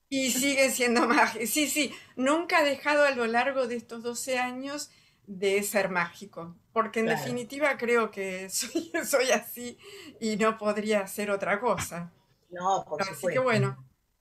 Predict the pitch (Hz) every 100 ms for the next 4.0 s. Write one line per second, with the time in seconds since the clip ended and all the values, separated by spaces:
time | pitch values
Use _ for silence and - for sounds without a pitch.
0 | _ _ _ _ _ - 240 233 233 240
1 | 214 190 196 208 208 190 190 175 - 160
2 | 156 208 208 214 220 202 202 220 202 -
3 | 208 196 190 180 180 180 170 170 170